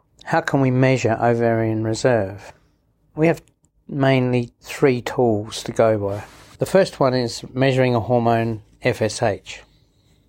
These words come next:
This is pretty crude and really only starts to go up above the normal range if you're almost at the menopause. So it's not particularly useful in determining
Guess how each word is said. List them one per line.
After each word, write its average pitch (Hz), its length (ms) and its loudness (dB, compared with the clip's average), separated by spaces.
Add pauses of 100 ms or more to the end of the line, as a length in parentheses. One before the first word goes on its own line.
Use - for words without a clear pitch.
(160)
This - 200 -2
is 120 120 -6
pretty 123 260 -2
crude 165 480 4
and 131 140 0
really 147 420 2 (160)
only 147 440 4
starts 123 480 -2
to 120 100 -4
go 120 240 2
up 113 400 0 (200)
above 120 400 0
the 117 80 0
normal 113 360 -2
range 117 420 0
if - 140 -6
you're 120 100 2
almost 127 640 2
at 123 100 0
the 117 80 -2
menopause. 117 600 0
So 131 140 2
it's 127 120 -4
not 175 300 0
particularly 117 760 -2
useful 110 520 -2
in 104 120 -6
determining 113 720 -4